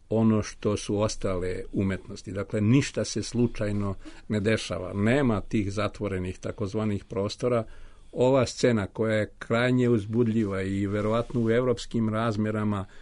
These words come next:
n-, neverovatna, e,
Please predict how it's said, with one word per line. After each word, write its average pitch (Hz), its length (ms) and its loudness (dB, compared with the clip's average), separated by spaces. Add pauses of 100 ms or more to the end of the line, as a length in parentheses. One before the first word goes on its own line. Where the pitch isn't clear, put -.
(920)
n-, 113 260 8 (120)
neverovatna, 127 1000 4 (720)
e, - 40 -8